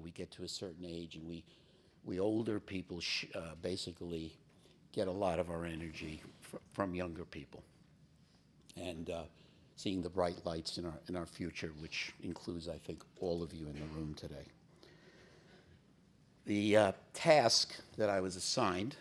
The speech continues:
my tasking assignment, was to talk, try to talk about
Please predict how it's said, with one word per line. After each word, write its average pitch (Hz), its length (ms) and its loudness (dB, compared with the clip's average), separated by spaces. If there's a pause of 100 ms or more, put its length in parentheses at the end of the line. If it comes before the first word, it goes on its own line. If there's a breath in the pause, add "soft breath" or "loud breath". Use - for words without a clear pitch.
(360 loud breath)
my 85 120 -4
tasking 101 500 -2
assignment, 82 540 -6 (760 loud breath)
was 107 220 2
to 107 340 2
talk, 131 460 2
try 131 180 8
to 127 80 6
talk 120 300 4
about 95 320 4